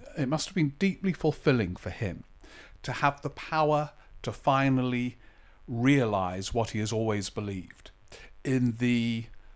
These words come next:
benevolent potential of the state, in the validity of Keynesian economics, that spending can generate growth and the, in the growth of the economy,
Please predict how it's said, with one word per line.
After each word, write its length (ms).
benevolent 1000
potential 760
of 180
the 80
state, 580
in 420
the 500
validity 960
of 360
Keynesian 680
economics, 840
that 260
spending 540
can 200
generate 560
growth 440
and 140
the, 260
in 180
the 60
growth 360
of 120
the 120
economy, 680